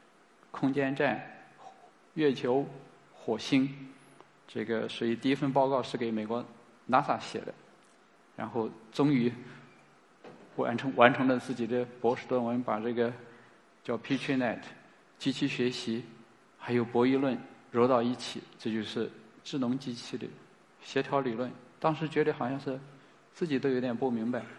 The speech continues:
可是三十年之后发现大家都干这个了，好像我也明白了。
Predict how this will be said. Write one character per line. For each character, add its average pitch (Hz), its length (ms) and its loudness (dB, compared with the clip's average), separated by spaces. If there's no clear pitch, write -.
可 - 140 -4
是 160 60 -2
三 185 240 4
十 175 80 -2
年 175 180 4
之 175 80 -4
后 175 140 2
发 170 120 0
现 170 140 4
大 170 80 4
家 170 100 6
都 180 140 2
干 160 240 6
这 151 140 4
个 139 80 4
了， 123 120 2
好 - 120 -4
像 131 160 -2
我 127 80 2
也 135 140 0
明 117 240 0
白 147 100 2
了。 117 140 -4